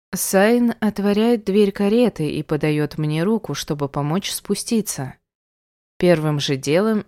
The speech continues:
вижу четырех стражей, которые кучно стоят возле нас. «Благодарю, Сайн. Можете отправляться обратно», произношу я и протягиваю руку, чтобы забрать у него свой саквояж. «Хм»,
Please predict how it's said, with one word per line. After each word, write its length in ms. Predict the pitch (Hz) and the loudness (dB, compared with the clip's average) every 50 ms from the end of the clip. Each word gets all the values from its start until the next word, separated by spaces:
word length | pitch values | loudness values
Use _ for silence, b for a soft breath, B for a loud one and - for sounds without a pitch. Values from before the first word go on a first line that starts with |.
| _ - | _ -6
вижу 380 | 175 190 226 233 - 254 240 | -2 -2 0 0 0 0 -2
четырех 480 | - - 240 - - 208 190 190 190 - | -2 -2 -4 -2 0 0 0 0 0 -4
стражей, 760 | - - - 233 247 247 220 170 - 151 143 139 131 - _ | -6 -6 -2 0 2 2 2 0 -2 -4 -6 -6 -8 -8 _
которые 460 | - 156 - - 156 151 147 147 139 | -6 -6 -4 -2 -2 -2 -2 -2 -4
кучно 480 | - - 165 202 - - - 214 214 | -4 -4 -4 -4 -4 -2 -2 0 0
стоят 460 | - - - 196 185 175 170 165 - 165 | -2 -2 -2 -2 0 0 -2 -2 -2 -2
возле 280 | 165 160 - 170 175 | -2 -2 -2 -2 0
нас. 420 | 202 220 214 180 - - - - _ _ _ _ _ _ _ _ _ _ _ _ _ _ _ _ _ _ _ _ - | 0 2 2 0 -2 -4 -10 -16 _ _ _ _ _ _ _ _ _ _ _ _ _ _ _ _ _ _ _ _ -8
«Благодарю, 720 | 202 202 202 202 196 202 196 214 214 220 240 247 233 185 | -4 0 0 0 2 2 2 2 4 4 4 4 4 2
Сайн. 560 | - - - 196 190 165 143 139 139 - - _ _ _ _ _ | 0 0 0 0 0 -2 -2 -6 -8 -12 -16 _ _ _ _ _
Можете 500 | - 190 190 196 185 202 196 - - 202 | -2 0 2 2 2 0 0 0 0 0
отправляться 640 | 190 185 - - 202 190 190 190 185 180 - - 196 | 0 0 0 0 0 0 2 2 0 0 0 -2 -2
обратно», 580 | 196 185 - 233 226 190 - - 139 135 - - _ _ _ _ _ _ _ _ _ _ _ _ - | -2 0 2 2 2 0 0 -4 -8 -8 -8 -12 _ _ _ _ _ _ _ _ _ _ _ _ -4
произношу 640 | - 165 165 160 160 156 165 160 160 156 - - 147 | 0 2 2 2 2 0 0 -2 -2 -2 -2 -4 -4
я 340 | 139 135 139 147 190 233 - | -2 -2 0 0 0 0 -2
и 220 | - - 247 254 | -2 -4 -4 -2
протягиваю 800 | - 262 254 247 240 - 247 233 208 196 214 196 202 208 208 208 | 0 0 0 0 0 0 0 -2 0 -2 -4 -2 0 0 2 2
руку, 280 | 247 262 247 - - | 0 0 -2 -2 -6
чтобы 360 | 156 - - 170 156 - 156 | -8 -6 -4 -4 -4 -2 -2
забрать 480 | 147 - 147 143 151 156 180 214 - - | -2 -2 -2 -2 0 -2 -2 -2 -2 0
у 40 | 214 | 0
него 240 | 208 208 196 202 196 | 0 0 0 0 -2
свой 280 | - - 180 170 160 | -4 -4 -2 -2 -2
саквояж. 760 | - - 151 - - 170 170 202 226 226 175 135 - - - _ _ _ _ _ _ _ _ _ _ _ _ _ _ _ _ _ _ _ _ _ _ - 160 - - | -2 -4 -8 -6 -4 -2 0 0 2 0 0 -2 -4 -8 -12 _ _ _ _ _ _ _ _ _ _ _ _ _ _ _ _ _ _ _ _ _ _ -14 -12 -6 -2
«Хм», 600 | 170 160 156 151 139 135 123 117 - - - | -2 0 0 -2 -2 -4 -6 -6 -10 -12 -16